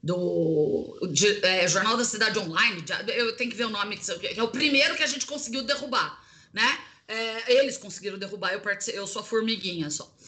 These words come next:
É, então você vai lá e fala, aparece a notícia falsa e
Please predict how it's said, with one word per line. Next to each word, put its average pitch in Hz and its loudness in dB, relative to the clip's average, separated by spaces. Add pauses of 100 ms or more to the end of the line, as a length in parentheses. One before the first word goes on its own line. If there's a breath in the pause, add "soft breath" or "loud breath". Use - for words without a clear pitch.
(320 loud breath)
É, 247 4
então 311 2
você 330 0
vai 339 6
lá 302 6
e 330 -2
fala, 214 0 (200 soft breath)
aparece 277 2
a 220 2
notícia 254 -2
falsa 294 0 (260 soft breath)
e 330 0